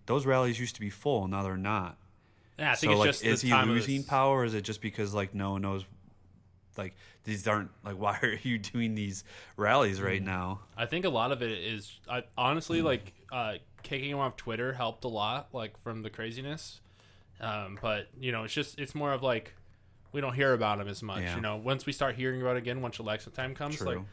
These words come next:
Speaker 2: 'cause everyone wants Ron DeSantis for, to run for the Republican.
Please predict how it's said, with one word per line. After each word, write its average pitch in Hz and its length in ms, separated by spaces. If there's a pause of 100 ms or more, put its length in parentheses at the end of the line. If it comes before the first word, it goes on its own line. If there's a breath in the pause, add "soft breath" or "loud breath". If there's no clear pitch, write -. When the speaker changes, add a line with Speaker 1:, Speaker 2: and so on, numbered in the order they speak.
(120 loud breath)
Speaker 2:
'cause - 100
everyone 180 300
wants 143 220
Ron 123 240
DeSantis 113 640
for, 131 120
to 127 180
run 123 160
for 135 80
the 127 80
Republican. 131 580